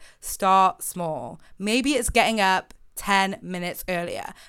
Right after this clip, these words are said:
Maybe it's going out for a ten-minute walk first thing in the morning, one day a week. Maybe it's having three nights a week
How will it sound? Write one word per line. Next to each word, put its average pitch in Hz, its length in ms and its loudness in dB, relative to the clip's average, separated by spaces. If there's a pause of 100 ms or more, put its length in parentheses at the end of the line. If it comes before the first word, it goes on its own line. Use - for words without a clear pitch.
(100)
Maybe 208 320 2
it's 226 160 -2
going 220 240 4
out 180 400 0
for 196 100 -2
a 185 60 0
ten-minute 214 640 -2
walk 220 420 2
first 196 320 -4
thing 220 140 -4
in 208 80 -4
the 208 60 -4
morning, 208 360 -4 (220)
one 254 340 4
day 240 140 2
a 226 80 2
week. 226 360 -4 (300)
Maybe 226 360 0
it's 220 140 0
having 202 380 2
three 226 280 0
nights 233 280 4
a 214 60 -4
week 214 380 -4